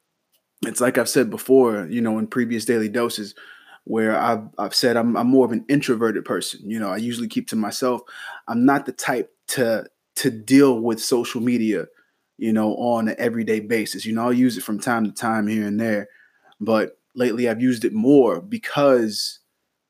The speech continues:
of me taking this platform and, you know, utilizing the podcast side of things to basically set off so I can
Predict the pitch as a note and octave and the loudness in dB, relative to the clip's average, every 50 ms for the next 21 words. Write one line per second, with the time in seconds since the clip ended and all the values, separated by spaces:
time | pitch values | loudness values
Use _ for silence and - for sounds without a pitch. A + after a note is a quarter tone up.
0 | _ _ - B2 B2 A#2 A2+ G#2 G2 A2 A2+ B2 A#2+ A#2+ A#2 A2+ - C3+ A#2+ A2+ | _ _ 0 2 4 4 4 4 2 0 2 2 2 2 0 0 -2 -2 -2 0
1 | A2 G#2+ G#2+ G2+ - - - C3 A2 - - - A#2+ A2+ G#2+ G#2+ G2+ G2+ G2 - | 0 -2 -2 -4 -6 -4 -4 -2 -2 -2 -4 -6 -4 -2 -2 -2 -2 -4 -6 -6
2 | - A2+ A2+ G#2+ G2+ G2+ G#2 A2+ A2+ A2+ A2 A2+ A2 A2 A2 G#2+ G#2 A2 A2 G#2+ | -6 -6 -4 -4 -4 -4 -6 -6 -4 -4 -4 -4 -4 -4 -4 -4 -4 -4 -4 -4
3 | G#2+ G#2 - _ _ _ _ _ _ _ _ _ _ _ _ _ _ _ _ _ | -6 -8 -12 _ _ _ _ _ _ _ _ _ _ _ _ _ _ _ _ _
4 | _ _ _ _ - - - A2 G#2+ G#2+ A#2+ - - - B2+ B2+ A#2+ A#2 - - | _ _ _ _ -18 -14 -14 -14 -8 -4 -4 -4 -2 -2 0 0 0 0 -2 -4
5 | - A#2+ G2 G2 - - - F#2+ G#2 G#2 F#2+ - - F2 C#2 B1 B1+ - - - | -4 -4 -2 -4 -4 -2 -2 -2 -2 -2 -6 -8 -10 -12 -12 -12 -12 -16 -18 -20
6 | - _ _ _ _ _ _ _ _ - - B2 A2+ A2 G#2 A2 A#2+ B2 A#2 - | -20 _ _ _ _ _ _ _ _ -6 -4 -2 -2 -2 0 0 2 2 0 -2
7 | - A2+ - - A#2 A#2 A2 G#2+ G#2 G2+ G2+ _ _ _ _ _ _ _ _ _ | -4 -6 -6 -4 -2 0 0 -2 -2 -4 -10 _ _ _ _ _ _ _ _ _
8 | _ - - - - - B2+ A#2+ A#2 A#2 A2+ A2 A2 - - - - - _ - | _ -6 -4 -2 2 2 4 4 4 4 4 2 0 -2 -6 -12 -20 -20 _ -12
9 | - - B2 A2 A2 - - - B2 G#2+ G2+ G2 - | -6 -4 0 0 0 0 0 -2 -4 -4 -4 -4 -8